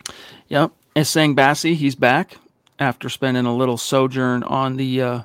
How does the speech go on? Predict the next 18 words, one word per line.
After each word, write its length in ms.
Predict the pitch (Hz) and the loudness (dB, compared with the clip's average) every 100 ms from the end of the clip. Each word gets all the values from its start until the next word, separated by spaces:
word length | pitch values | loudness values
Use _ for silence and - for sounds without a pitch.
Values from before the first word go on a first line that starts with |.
| _ _ _ _ | _ _ _ _
Chargers 480 | - 139 135 139 127 | -2 0 2 0 2
roster 480 | 131 131 - 151 - _ - | 2 2 -2 -6 -6 _ -14
or 120 | 135 | -12
practice 440 | - 135 131 127 | -2 -2 -2 -6
squad, 340 | - 131 123 143 - | -4 -2 -2 -6 -10
whatever 280 | 131 127 123 | -6 -4 -4
it 80 | |
was. 180 | 123 127 | -4 -2
I, 120 | 123 120 - | -4 -6 -8
I 280 | 123 120 120 _ _ _ _ _ - | -6 -6 -8 _ _ _ _ _ -8
don't 160 | 127 - | -4 -4
recall 300 | - 120 120 | -4 -6 -4
now. 220 | 131 120 _ _ _ | -6 -10 _ _ _
I 60 | _ | _
think 180 | 151 113 | -2 2
both, 240 | 127 120 | 2 2
actually. 400 | - - 127 123 _ _ - - - _ - | 0 -6 -8 -10 _ _ -20 -20 -20 _ 0
Uh, 320 | 143 139 135 | 6 8 8